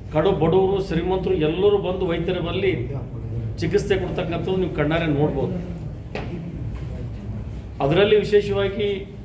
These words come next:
ಡೆಲಿವರಿ ಸಲುವಾಗಿ ದಿನ ಅರವತ್ತೈದರಿಂದ ಎಪ್ಪತ್ತು ಡೆಲಿವರಿ ಆಗ್ತಾವೆ. ಅದೇ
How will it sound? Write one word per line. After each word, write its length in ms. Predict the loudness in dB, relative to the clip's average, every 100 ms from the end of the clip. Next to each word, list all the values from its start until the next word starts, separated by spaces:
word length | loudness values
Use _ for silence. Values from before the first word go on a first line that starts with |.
| -14 -14 -14 -14 -12 -12 -12 -12 -10 -10 -10 -10 -10 -10 -10 -10 -10 -10 -8 -8 -8 -8 -8 -10 -10 -2
ಡೆಲಿವರಿ 440 | 6 8 8 8 2
ಸಲುವಾಗಿ 400 | 0 0 -2 -2
ದಿನ 140 | -2
ಅರವತ್ತೈದರಿಂದ 840 | 0 0 0 -2 0 0 0 2
ಎಪ್ಪತ್ತು 540 | 4 2 2 0 2 2
ಡೆಲಿವರಿ 340 | 2 4 4
ಆಗ್ತಾವೆ. 440 | 2 0 -8 -10 -12 -14 -14 -12 -12 -12 -10 -12 -12 -12 -12 -12 -12 -10 -8 -8 -8 -10 -12 -14 -2
ಅದೇ 240 | 4 8